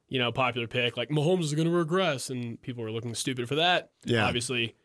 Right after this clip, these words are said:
Speaker 1: But I think this is gonna be a great game. And, <sighs> oh, Deshaun on the road.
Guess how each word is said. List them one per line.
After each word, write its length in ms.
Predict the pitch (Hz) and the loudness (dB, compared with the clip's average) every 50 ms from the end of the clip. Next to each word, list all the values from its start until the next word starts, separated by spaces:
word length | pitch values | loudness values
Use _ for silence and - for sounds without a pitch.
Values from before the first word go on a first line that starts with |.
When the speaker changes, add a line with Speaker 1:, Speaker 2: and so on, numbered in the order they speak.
| _ _ _ _ - | _ _ _ _ 2
Speaker 1:
But 220 | 170 175 170 - - | 4 4 4 4 2
I 60 | 151 147 | 0 0
think 160 | 151 147 139 | 0 0 -2
this 80 | 135 | -4
is 60 | 123 135 | -6 -6
gonna 80 | 127 127 | -6 -2
be 160 | 127 127 123 | -2 -2 0
a 40 | 117 | -2
great 200 | 120 117 117 120 | -2 -4 -2 -2
game. 380 | 120 120 120 117 120 120 113 - _ _ _ - _ _ _ _ _ _ _ _ | 0 0 2 0 0 -2 -6 -10 _ _ _ -20 _ _ _ _ _ _ _ _
And, 680 | - 127 127 127 127 127 127 127 127 127 127 123 117 120 - _ _ _ _ _ _ _ _ _ - | 0 2 4 4 4 2 2 2 0 0 0 -2 -2 -4 -8 _ _ _ _ _ _ _ _ _ -20
<sighs> 160 | - - - - - - - - - - - - - - _ _ _ _ _ _ - - - - - - - - - - - - - - - - - - - - - - - - _ _ _ - | -20 -18 -14 -14 -12 -10 -10 -10 -10 -12 -14 -16 -18 -20 _ _ _ _ _ _ -16 -12 -10 -10 -8 -8 -8 -8 -8 -8 -10 -10 -10 -10 -10 -10 -10 -10 -10 -10 -12 -12 -14 -14 _ _ _ -6
oh, 360 | - 120 117 113 107 104 104 104 110 - - - | -4 -2 -2 -2 -4 -4 -8 -10 -14 -16 -12 -8
Deshaun 400 | 127 117 110 - 135 127 131 135 | -4 -2 0 2 2 2 2 2
on 60 | 135 | 2
the 80 | 135 127 | 2 2
road. 480 | 123 127 123 123 123 123 120 117 110 | 2 2 2 2 2 2 2 0 -2